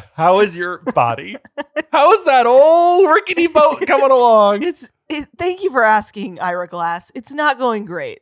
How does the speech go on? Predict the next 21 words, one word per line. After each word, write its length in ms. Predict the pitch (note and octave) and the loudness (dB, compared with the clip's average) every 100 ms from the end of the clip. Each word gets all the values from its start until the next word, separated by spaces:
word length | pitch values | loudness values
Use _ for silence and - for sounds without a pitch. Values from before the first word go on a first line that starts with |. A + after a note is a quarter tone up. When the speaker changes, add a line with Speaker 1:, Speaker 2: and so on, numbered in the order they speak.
| - | -4
Speaker 1:
Mm. 500 | D3+ D3+ D3+ A#2+ G2+ A#3+ A3 | 2 2 2 0 -6 -12 -8
Speaker 2:
You 140 | C#4+ | -8
do 240 | A3+ F4 G#4+ | -4 -2 0
look 160 | F#4 C4 | -2 -8
a 40 | |
little 220 | A#3+ A3 | -8 -6
like 180 | G#3 F3 | -8 -8
Ira 240 | D#3 D#3 | -10 -10
Glass 340 | D#3+ D3+ C#3 - | -12 -8 -8 -10
with 100 | D#3 | -20
this 160 | C#3+ - | -20 -18
hair. 220 | G#2+ G#2 | -16 -8
Speaker 1:
'Cause 120 | A#2 | -4
I 60 | A2 | -4
have 120 | G2 | -4
glasses? 460 | A2 A2+ F#3+ - _ - | -6 -6 -14 -20 _ -10
Speaker 2:
And 260 | B3 C#4 C#4 | -6 -6 -4
you 80 | |
have 160 | C4 G3+ | -6 -6
the 120 | G#3 | -10
hair. 480 | A#3 F3+ - - | -8 -10 -10 -16